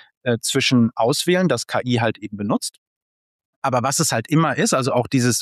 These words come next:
wenn wir bei diesem Beispiel, äh, Kimi K drei bleiben, was, was Moonshot A I vor kurzem veröffentlicht hat, das ist aber auch trotzdem zwei Komma acht Milliarden Parameter Modell. Das,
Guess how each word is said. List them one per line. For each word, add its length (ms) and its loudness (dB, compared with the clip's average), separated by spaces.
wenn 220 2
wir 100 4
bei 140 0
diesem 220 2
Beispiel, 500 0
äh, 160 0
Kimi 320 2
K 240 -2
drei 280 0
bleiben, 500 2
was, 240 -2
was 160 -4
Moonshot 340 2
A 180 -2
I 40 -2
vor 160 -20
kurzem 260 -4
veröffentlicht 480 -8
hat, 120 -2
das 180 0
ist 200 0
aber 260 0
auch 220 0
trotzdem 420 2
zwei 240 0
Komma 220 0
acht 220 -4
Milliarden 380 2
Parameter 760 0
Modell. 480 2
Das, 360 0